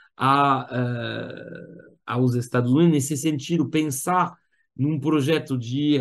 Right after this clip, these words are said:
Brasil, potência regional, dependendo da dimensão considerada, particularmente na dimensão militar, acho difícil. Na dimensão econômica,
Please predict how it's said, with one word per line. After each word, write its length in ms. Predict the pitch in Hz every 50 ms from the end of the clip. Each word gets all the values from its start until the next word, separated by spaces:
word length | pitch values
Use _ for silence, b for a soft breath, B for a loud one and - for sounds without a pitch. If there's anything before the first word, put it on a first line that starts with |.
| 123
Brasil, 840 | 120 117 127 135 135 127 117 113 120 131 143 151 156 151 139 135 127 127
potência 760 | - 139 131 127 - - 147 151 156 156 143 127 - 151 139
regional, 960 | 123 135 135 127 131 139 131 131 131 135 151 165 - 170 160 135 123 - _ _ _ _ _ _ _ _ _ _ _ _ _ _ _ _ _ - - - 147
dependendo 1000 | 143 135 127 170 190 170 - - 170 170 170 165 151 170 175 180 175 170 151 139
da 140 | 135 135 135
dimensão 500 | 131 139 143 143 143 127 - - 139 127
considerada, 720 | 127 135 135 127 - - 131 135 131 139 151 170 160 131
particularmente 760 | 127 127 - - - 135 131 135 135 135 139 139 131 131 - b b b b b b
na 120 | b 131 131
dimensão 420 | 135 143 143 143 127 131 - 147
militar, 400 | 139 139 139 135 131 170 165 175
acho 180 | 170 170 - 135
difícil. 560 | 131 127 - - 180 214 233 214 - - - _ _ b b b b b b b b b b
Na 140 | 135 175 190
dimensão 520 | 185 214 208 214 214 196 170 - 190 185
econômica, 960 | 185 175 170 - 180 170 170 175 170 165 165 156 147 139 127 127 - - 117